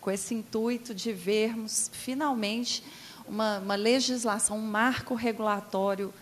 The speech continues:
mais firme, democraticamente discutido, tecnicamente adequado em nossas Minas Gerais.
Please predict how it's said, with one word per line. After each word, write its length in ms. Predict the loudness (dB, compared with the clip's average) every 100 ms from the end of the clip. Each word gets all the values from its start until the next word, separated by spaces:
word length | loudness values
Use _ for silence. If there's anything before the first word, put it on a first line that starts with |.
| -20 -20 -10
mais 560 | -2 0 0 -2 -4 -6 -10
firme, 1040 | -4 4 8 8 6 4 6 4 2 -8 -16 -20 -20 -20 -20 -18
democraticamente 840 | 0 2 4 4 4 4 2 2
discutido, 840 | -4 -6 -4 -2 0 0 0 -2 -2 6
tecnicamente 720 | 6 6 0 0 0 0 0
adequado 460 | 0 4 4 4
em 40 | 2
nossas 460 | 2 2 2 -2
Minas 320 | -4 -4 -6 -6
Gerais. 420 | -6 -6 -6